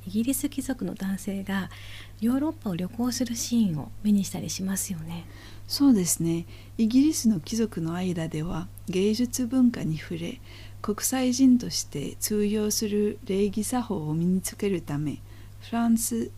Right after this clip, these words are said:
Speaker 2: そしてイタリアを訪問することが必要だと考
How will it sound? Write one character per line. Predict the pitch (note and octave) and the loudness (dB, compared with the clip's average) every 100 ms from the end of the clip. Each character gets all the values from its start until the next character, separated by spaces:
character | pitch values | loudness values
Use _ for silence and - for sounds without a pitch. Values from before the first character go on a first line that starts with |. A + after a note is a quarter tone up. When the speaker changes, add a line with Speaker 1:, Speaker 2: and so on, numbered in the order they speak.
| - | -10
Speaker 2:
そ | - F#3 | -4 -2
し | - | -2
て | F3 | -2
イ | - F#3 | -4 -2
タ | G#3+ A3 | 0 2
リ | A3 | 0
ア | G#3+ | 0
を | G#3 | 0
訪 | B3 A#3+ | 4 4
問 | A#3 A#3 | 4 4
す | A3 A#3+ | 2 0
る | A#3+ | 0
こ | F#3 | -2
と | C#3 | -6
が | D3+ D3+ | -4 -6
必 | - - F#3+ | -8 -4 0
要 | F#3 F3+ | 0 0
だ | G#3+ | -2
と | - - | -2 -12
考 | - | -8